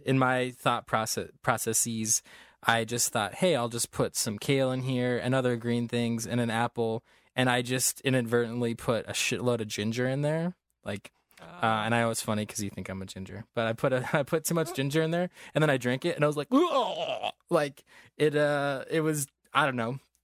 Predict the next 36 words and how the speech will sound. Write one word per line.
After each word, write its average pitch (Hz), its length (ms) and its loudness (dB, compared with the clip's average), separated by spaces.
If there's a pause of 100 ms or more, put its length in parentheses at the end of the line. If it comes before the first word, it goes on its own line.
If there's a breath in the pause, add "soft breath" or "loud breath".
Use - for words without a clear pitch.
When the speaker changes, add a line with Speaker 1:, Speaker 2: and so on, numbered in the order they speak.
(200)
Speaker 1:
maybe 139 300 2
Speaker 2:
Ginger 240 200 4
Speaker 1:
ten 294 80 -2
Speaker 2:
made 285 180 6
you 285 100 -2
barf? 214 460 4 (280)
Speaker 1:
It 175 80 6
didn't 202 160 2
make 170 160 2
me 131 80 0
barf. 135 480 2
It 139 160 2
just 139 340 0
Speaker 2:
Which 135 160 4
is 123 100 0
Speaker 1:
was 120 120 -4
Speaker 2:
gross. 151 280 -8
Speaker 1:
extremely 131 680 2
hard 113 260 -2
to 107 120 -4
stomach. 101 500 -2
It 127 140 4
was, 117 460 0 (360 soft breath)
uh, 110 380 0
far 135 280 4
too - 160 -2
much 123 220 0
ginger 113 300 0
for 104 200 -4
one 110 160 0
man 104 200 -2
to 117 100 -4
put 113 260 -4
in 98 100 -6
his 98 160 -6
mouth. 98 320 -8